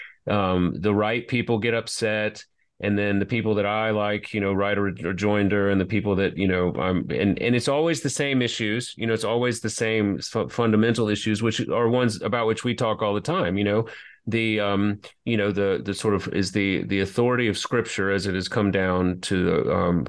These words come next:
through the tradition, um, you know, of, of the church with respect to delineated roles between men and women, you know, the purpose and place for sex only within marriage, and then the, the clear prohibitions of all of the other various,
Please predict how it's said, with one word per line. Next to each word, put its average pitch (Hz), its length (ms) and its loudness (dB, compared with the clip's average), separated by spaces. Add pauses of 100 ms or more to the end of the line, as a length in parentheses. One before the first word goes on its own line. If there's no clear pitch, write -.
through 95 360 2
the 92 200 0
tradition, 98 760 0
um, 92 480 0
you 95 220 -2
know, 87 180 0 (220)
of, 95 200 0 (280)
of - 200 -2
the - 100 -2
church 107 600 -2 (320)
with 107 200 2
respect 107 520 0
to 98 600 0
delineated 101 1040 0
roles 98 600 2
between 92 380 0
men 101 160 4
and 98 140 2
women, 92 340 2
you 98 80 2
know, 92 160 2
the 90 80 0
purpose 104 420 0
and 95 120 0
place 98 320 -2
for 92 100 -4
sex 101 500 -4
only 95 360 2
within 92 260 4
marriage, 92 480 0
and 92 180 0
then 95 160 2
the, 95 240 0 (300)
the 101 80 0
clear 117 320 0
prohibitions 101 760 0
of 87 100 0
all 98 240 2
of 95 120 -2
the 98 200 0
other 92 240 0
various, 95 480 -2